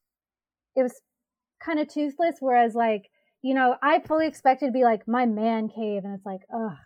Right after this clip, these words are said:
God, how," like, "Oh, it's my man cave, gonna be in my man cave."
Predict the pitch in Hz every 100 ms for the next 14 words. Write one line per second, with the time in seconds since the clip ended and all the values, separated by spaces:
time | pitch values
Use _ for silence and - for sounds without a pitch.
0 | _ _ 208 208 202 170 220 226 - _
1 | _ - 220 - _ - 269 320 294 277
2 | 277 285 269 294 311 277 262 254 247 247
3 | 240 262 269 254 269 262 233 220 214